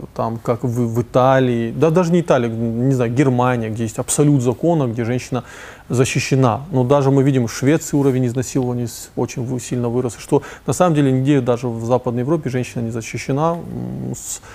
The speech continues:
э, мы видим, э, сейчас, с-, после стабилизации п-, э, уровня преступлений их резкий рост. Но всё-таки мы понимаем, что Германия, Франция, Италия, Шве-, Швейцария, да, это страны, где высокий уровень,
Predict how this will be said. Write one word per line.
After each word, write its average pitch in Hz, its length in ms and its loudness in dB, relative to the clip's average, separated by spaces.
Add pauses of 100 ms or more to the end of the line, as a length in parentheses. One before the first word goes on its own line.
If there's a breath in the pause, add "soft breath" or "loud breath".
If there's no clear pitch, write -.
(280 loud breath)
э, 123 160 -4
мы 127 180 4
видим, 127 400 2
э, 120 380 -4
сейчас, - 500 2 (100)
с-, - 180 -8 (160)
после 135 220 2
стабилизации 131 760 2
п-, - 200 -6
э, 143 260 -4 (220)
уровня 127 280 4
преступлений 139 540 -2
их 117 140 -6
резкий 127 300 -4
рост. 123 240 -6 (1200 loud breath)
Но 175 400 4 (180)
всё-таки 175 380 4
мы 147 120 4
понимаем, 139 340 6
что - 140 -2
Германия, 131 800 0
Франция, 127 800 2 (720)
Италия, 123 560 4
Шве-, 131 520 2
Швейцария, 120 800 0
да, 135 260 2
это 120 360 0
страны, 143 400 0
где 120 140 -2
высокий 127 440 -2
уровень, 120 380 0